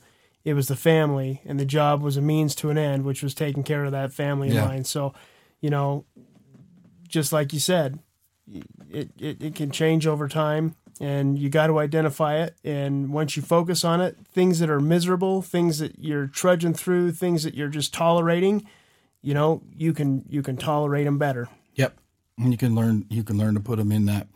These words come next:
Speaker 2: in that pain or pleasure bucket.
Speaker 1: Pain or
Speaker 2: Right?
Speaker 1: pleasure bucket,
Speaker 2: There's
Speaker 1: brother.
Speaker 2: two, there's two things that drive us to massive action. One is the avoidance of pain, and the other one is the search for pleasure. And sometimes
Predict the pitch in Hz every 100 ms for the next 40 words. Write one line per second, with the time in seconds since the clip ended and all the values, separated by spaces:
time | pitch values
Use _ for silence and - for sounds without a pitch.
0 | - - - _ - 104 104 - - 110
1 | 104 101 - 101 92 87 92 - - _
2 | _ _ - - 139 143 139 156 147 151
3 | 147 151 135 113 107 123 131 - - 131
4 | 127 104 95 - 139 135 123 107 95 -
5 | 104 107 104 107 - 92 95 104 107 104
6 | 101 87 - 90 87 _ _ _ - 107
7 | 117 110 98 95 101 107 104 - 95 -
8 | 104 104 104 - 95 95 101 95 104 98
9 | 95 - 98 98 - 95 101 92 - 92
10 | _ _ _ _ 110 104 - 117 117 127
11 | 123 120